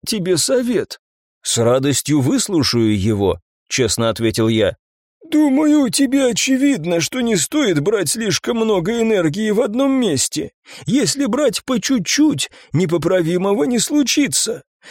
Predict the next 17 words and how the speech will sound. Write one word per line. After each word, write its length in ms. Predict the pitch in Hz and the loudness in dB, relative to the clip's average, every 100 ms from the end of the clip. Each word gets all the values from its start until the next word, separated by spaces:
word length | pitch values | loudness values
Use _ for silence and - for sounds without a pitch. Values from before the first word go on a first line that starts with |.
| - | -4
Однако 520 | 123 139 175 190 165 | 0 2 0 0 0
и 140 | 226 185 | 0 2
мы 240 | 165 214 | 0 0
понимаем, 760 | 196 285 269 220 170 175 285 240 | 0 2 2 2 4 4 2 0
что 240 | - 254 | 0 -2
в 60 | 165 | -2
сложном 560 | 185 190 156 233 240 | 0 2 2 0 0
бою 380 | 220 233 143 180 | 2 2 2 0
по 160 | 196 185 | 0 -2
чуть-чуть 580 | - 170 - 139 131 - | -2 -4 0 0 0 -2
не 160 | 202 196 | 0 0
получится. 920 | 277 294 294 208 - 147 - 175 - _ _ | 2 2 2 0 0 -2 -2 -4 -6 _ _
Поэтому 600 | - 269 285 214 233 247 | -2 0 0 0 0 0
предлагаем 720 | 185 254 214 240 220 285 277 208 | 0 -2 0 0 0 0 0 0
тебе 320 | 220 185 247 | -2 -2 -2
два 300 | 160 180 233 | 0 0 2
выхода. 640 | 170 156 - 147 139 131 | 2 2 2 -2 0 -2